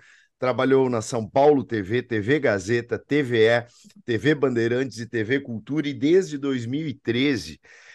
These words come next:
criou um dos grupos jornalísticos que é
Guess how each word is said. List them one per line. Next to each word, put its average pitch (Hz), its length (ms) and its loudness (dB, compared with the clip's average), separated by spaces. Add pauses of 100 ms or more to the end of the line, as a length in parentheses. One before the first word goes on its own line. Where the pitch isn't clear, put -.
(260)
criou 139 300 4
um 175 320 -2
dos 139 400 -6
grupos 123 580 -4
jornalísticos 120 1000 -4
que - 260 -4
é 135 100 2